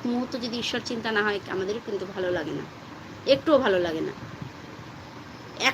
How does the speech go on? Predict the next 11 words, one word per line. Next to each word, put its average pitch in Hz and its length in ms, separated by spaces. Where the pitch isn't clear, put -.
মুহূর্ত 285 380
যদি 233 220
না 185 260
করি। - 160
তাই 202 140
ভালো 233 220
লাগা 240 260
প্রত্যেকে 302 420
যার 247 280
যার, 262 180
এই 247 160